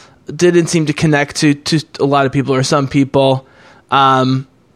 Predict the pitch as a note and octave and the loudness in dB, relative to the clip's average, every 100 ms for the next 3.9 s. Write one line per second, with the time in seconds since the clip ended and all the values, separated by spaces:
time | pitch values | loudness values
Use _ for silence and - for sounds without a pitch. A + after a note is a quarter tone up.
0 | _ _ _ - D#3 - F3+ A3+ F3 D3+ | _ _ _ -2 -2 2 2 2 0 -2
1 | F#3 F#3+ G#3 G3+ - D#3+ G3 F3+ F3 - | 2 2 2 0 0 2 4 2 -2 -14
2 | - - D3+ F3 F#3 G#3 F#3+ F#3 F3+ - | -20 -10 0 2 2 2 2 2 0 0
3 | F3+ F3 F3 D#3+ D#3+ E3 D3 D#3 - | 0 2 4 4 2 2 2 2 4